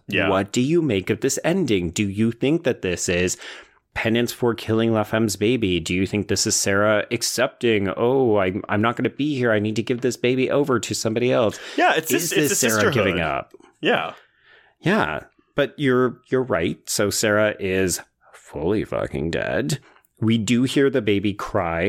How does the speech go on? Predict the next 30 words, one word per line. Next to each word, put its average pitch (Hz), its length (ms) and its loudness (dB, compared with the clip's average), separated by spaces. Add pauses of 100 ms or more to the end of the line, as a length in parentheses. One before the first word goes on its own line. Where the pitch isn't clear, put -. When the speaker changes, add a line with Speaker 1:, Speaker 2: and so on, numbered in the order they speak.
Speaker 2:
as 107 240 -2
La 104 60 0
Femme 98 480 0
settles 95 400 0
into 98 400 -2
the 92 100 -2
rocking 87 440 0
chair. 95 440 0 (440)
But 104 240 0
when 107 140 2
we 113 220 0
end 135 320 2
on 101 140 0
this, 95 360 -4
frankly, 87 600 -4
iconic 87 1000 -4 (340)
final 78 440 -6
shot, - 800 -2 (560)
you 101 100 -2
know 95 80 2
what? 120 160 0
I'm 104 100 -4
gonna 98 180 2
do 107 160 2
it. 92 140 -4 (320)
When 113 140 0
we 123 140 0
end 160 200 2
on 143 160 2
this 123 280 0